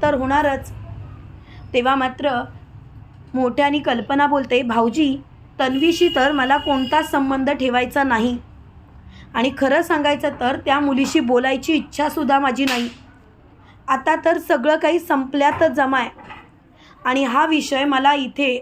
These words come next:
अजिबात काढायचा नाही आहे." तेव्हा मात्र प्रियाला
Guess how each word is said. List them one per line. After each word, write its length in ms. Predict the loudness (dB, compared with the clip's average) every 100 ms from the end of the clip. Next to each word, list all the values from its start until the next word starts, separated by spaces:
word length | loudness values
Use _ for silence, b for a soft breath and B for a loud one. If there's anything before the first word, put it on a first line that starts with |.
| -4
अजिबात 580 | -2 0 2 2 2 0
काढायचा 440 | 2 2 0 0 0
नाही 260 | 0 0 0
आहे." 240 | 0 -2 -6 _ _ _ _ _ _ _ _ _ _
तेव्हा 200 | -6 -2
मात्र 340 | 0 0 -2 -6
प्रियाला 560 | -4 -2 0 2 2